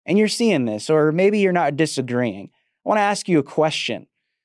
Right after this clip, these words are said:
because we're seeing in the United States of America, anyone that identifies as a patriot, anyone that identifies as a populist or a freedom-loving individual, you get called a racist. You get called a white supremacist.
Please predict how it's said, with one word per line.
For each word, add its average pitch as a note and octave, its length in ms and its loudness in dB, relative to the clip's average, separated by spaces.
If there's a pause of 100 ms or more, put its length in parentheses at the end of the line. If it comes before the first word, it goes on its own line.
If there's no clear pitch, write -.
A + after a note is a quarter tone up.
(160)
because D#3 220 0
we're D#3 100 4
seeing G3+ 300 2
in F3+ 40 4
the E3+ 80 4
United D3+ 280 0
States D#3 260 -2
of B2 80 -6
America, A#2+ 640 -2 (320)
anyone E3+ 320 2
that D3 220 0 (100)
identifies C3+ 640 0
as A#2 100 -6
a G#2+ 60 -16
patriot, B2+ 560 -4 (320)
anyone D#3+ 280 2
that C#3+ 120 2
identifies C3 640 0
as A#2+ 180 0
a G#2+ 60 -6
populist A#2 720 -2 (260)
or C#3+ 140 2
a B2+ 60 -2
freedom-loving C#3 760 0
individual, B2 640 0 (280)
you C4+ 100 0
get F#3+ 160 -2
called D#3+ 220 0
a D3+ 40 2
racist. C3 600 -4 (480)
You A#3+ 80 2
get C4+ 120 2
called G3+ 220 0
a - 20 2
white E3 260 0
supremacist. E3+ 840 -4